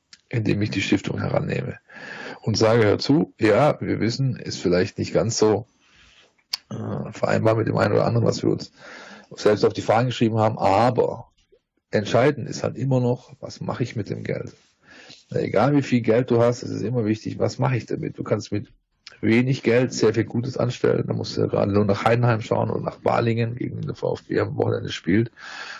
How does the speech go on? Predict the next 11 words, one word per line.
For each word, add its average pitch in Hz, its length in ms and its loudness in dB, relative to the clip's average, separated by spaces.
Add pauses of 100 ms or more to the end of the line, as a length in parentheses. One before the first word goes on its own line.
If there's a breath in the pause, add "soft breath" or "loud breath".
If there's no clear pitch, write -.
(100)
da - 120 2
ist 87 120 -2
nicht 107 160 0
viel 104 160 2
Geld 113 320 4
da, 131 340 2
aber 95 200 0
die 110 100 -4
machen 104 220 -4
einen 95 80 -12
Top-Job. - 480 -2